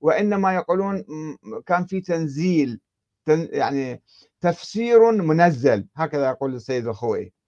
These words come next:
باشتمال المحذوف من القرآن عند جمع الخلفاء له على التأويل والتفسير المنزل من الله تعالى،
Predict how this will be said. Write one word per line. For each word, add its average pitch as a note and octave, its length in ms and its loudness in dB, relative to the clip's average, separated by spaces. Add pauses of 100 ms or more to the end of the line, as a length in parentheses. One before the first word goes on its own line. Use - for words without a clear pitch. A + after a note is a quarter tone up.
(600)
باشتمال F#3 560 2
المحذوف D#3 680 -2
من D#3+ 100 -6
القرآن C3+ 720 -4
عند C3+ 160 -2
جمع B2 320 -4
الخلفاء B2 560 -6
له F3+ 440 0 (440)
على F#3 180 0
التأويل F#3+ 920 -2
والتفسير E3+ 840 -2
المنزل F3 720 0
من G3 160 0
الله D#3 300 -2
تعالى، G#2 580 -8